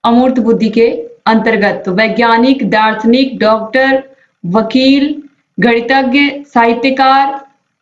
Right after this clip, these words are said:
कवि, शायर, ये सब किसके अंतर्गत आएंगे? अमूर्त बुद्धि के अंतर्गत आएंगे।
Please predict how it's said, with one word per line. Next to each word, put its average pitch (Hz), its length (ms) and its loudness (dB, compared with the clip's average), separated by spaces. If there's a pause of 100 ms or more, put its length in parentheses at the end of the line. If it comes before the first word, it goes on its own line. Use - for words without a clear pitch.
कवि, 277 640 2 (240)
शायर, 269 800 -2 (100)
ये 240 120 2
सब 269 220 -2
किसके 269 260 0
अंतर्गत 262 380 2
आएंगे? 254 280 2
अमूर्त 262 460 2
बुद्धि 247 300 2
के 247 100 0
अंतर्गत 233 420 0
आएंगे। 226 540 2